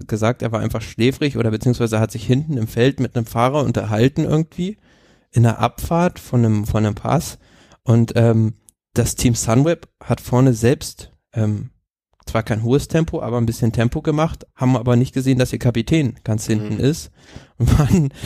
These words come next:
Speaker 1: waren dann sozusagen, äh, fast die Auslöser dieser Aktion gegen ihren eigenen Kapitän.
Speaker 2: Ja, das, was man, äh, wa-, was man sonst, also, naja, Sunweb ist halt, äh, ne, man,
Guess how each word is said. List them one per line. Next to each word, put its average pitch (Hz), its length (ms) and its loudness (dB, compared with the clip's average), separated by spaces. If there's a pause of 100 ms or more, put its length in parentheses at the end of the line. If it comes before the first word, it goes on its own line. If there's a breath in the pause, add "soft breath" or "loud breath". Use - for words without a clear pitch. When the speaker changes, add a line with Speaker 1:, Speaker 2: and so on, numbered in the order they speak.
(220 loud breath)
Speaker 1:
waren 123 180 4
dann 139 120 4
sozusagen, 123 680 0
äh, 110 300 2 (140)
fast - 400 -10
die 110 160 -4
Auslöser 120 560 0
dieser 113 260 0
Aktion 123 440 -2
gegen 123 220 0
ihren 120 220 0
eigenen 120 300 0
Kapitän. 120 640 -4 (220)
Speaker 2:
Ja, 110 160 -6 (340)
das, - 200 -8
was - 140 -12
man, 104 160 -12
äh, 95 60 -18 (120)
wa-, 85 160 -14 (560)
was 98 220 -14
man 92 100 -12
sonst, 92 380 -14
also, 104 200 -8 (2250 loud breath)
naja, 95 160 -4
Sunweb 127 400 0
ist - 160 -2
halt, 139 220 0
äh, 117 300 -2
ne, 123 280 -6 (540)
man, 120 240 0